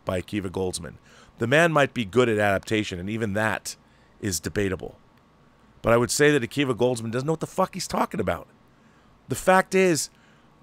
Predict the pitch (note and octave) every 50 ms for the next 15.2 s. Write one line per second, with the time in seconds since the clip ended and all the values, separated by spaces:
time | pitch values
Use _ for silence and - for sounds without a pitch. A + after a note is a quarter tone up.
0 | _ - - D#3 F3 F#3+ F#3+ - - D#3+ E3 D#3 D3 C3 - - - D#3+ D#3+ C#3
1 | - - - - C3 C3 B2 - B2 - A#2 G#2 G2 A#2 A#2+ B2 - - - G#2+
2 | A2 A#2+ A#2+ - - G#2 G2 F2+ G#2 G2+ - - B2 A#2 G#2+ - - _ - -
3 | - - _ _ - - B2 - - B2+ C#3+ D#3+ F3 E3+ D3 D3 C#3+ - - A2
4 | - - - - A#2+ G#2+ G#2 B2 C3+ A#2 - - - - - _ _ _ _ _
5 | _ _ - - A2+ G#2+ G#2+ G2+ - _ _ - G#2+ B2 A2+ A2 - G#2+ G2+ A2+
6 | A2+ A2+ A2+ A2+ A2+ F#2+ A2+ A#2+ - - G#2+ G2 G2+ A#2 B2 A2+ - - F#2 F#2
7 | F2+ F#2+ - - A#2 - - G2+ - C#3 C3+ G#2+ - - B2+ B2+ A2+ - - -
8 | D3 D3 D#3 E3 D#3 D#3 D3+ C#3+ A#2 G2 - _ - D#3 E3+ F3 - - - -
9 | _ _ _ - - - A2+ G#2 F#2+ D2 A1+ - - _ _ _ _ _ - _
10 | _ _ - G#2+ G#2+ G#2 - - A2 G#2+ G#2 - G2+ F#2 E2+ - - G2+ E2+ E2+
11 | E2+ D#2+ F2 F2+ E2+ E2 - - - - - - - - - - _ - E3 F3
12 | F#3 G#3 F#3+ - F#3+ F3 D#3+ C#3 A2+ A2+ C3 C3 - - B2 G#2 G#2 G2 - A#2+
13 | A#2+ A#2+ G#2+ G#2 - - A2+ A2+ A2 G#2+ - A2+ G2+ F2 - - G#2+ G#2 - -
14 | A#2+ A2+ G2+ F#2 G#2 A2 - - - G2 G#2+ G#2+ G#2+ G2+ E2+ - - - D#2+ B1+
15 | - - -